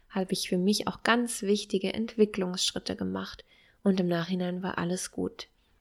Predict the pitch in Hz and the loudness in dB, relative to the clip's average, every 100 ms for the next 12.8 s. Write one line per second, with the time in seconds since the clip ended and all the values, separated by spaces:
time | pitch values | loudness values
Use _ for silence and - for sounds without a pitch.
0 | _ - 190 190 - 185 190 202 190 190 | _ -4 -4 -4 -2 2 2 4 2 2
1 | - 196 196 - _ _ _ _ _ _ | 0 0 0 -8 _ _ _ _ _ _
2 | _ - - _ - 185 - 185 - - | _ -20 -20 _ 0 0 2 -2 -2 0
3 | 180 196 - - 214 175 165 175 - 175 | 4 4 2 2 0 0 -2 -6 -6 -2
4 | 180 180 190 - 190 190 190 - 277 - | -2 0 0 2 2 2 0 4 4 4
5 | - 175 - 175 - 175 175 175 175 180 | 0 0 2 -2 -4 -6 -4 -4 -4 -6
6 | - 190 185 185 190 - 190 180 180 180 | -8 -4 -4 -4 -8 -2 0 2 0 -2
7 | 175 170 202 - 180 180 175 170 175 180 | -4 0 0 0 -8 -4 -4 -4 -4 -2
8 | 214 - - - - - _ _ 196 190 | -4 -6 -20 -20 -20 -20 _ _ -2 0
9 | - 196 185 - 185 185 - - - - | 0 2 0 0 -4 -2 -4 -6 -6 -2
10 | 226 233 220 233 - - 208 202 - 233 | 0 2 2 0 -4 0 2 2 0 2
11 | 240 226 214 208 202 196 196 208 202 196 | 8 8 8 6 4 0 0 2 4 2
12 | 202 - - 170 175 - 180 208 | 0 0 -4 -4 -4 -4 -2 -2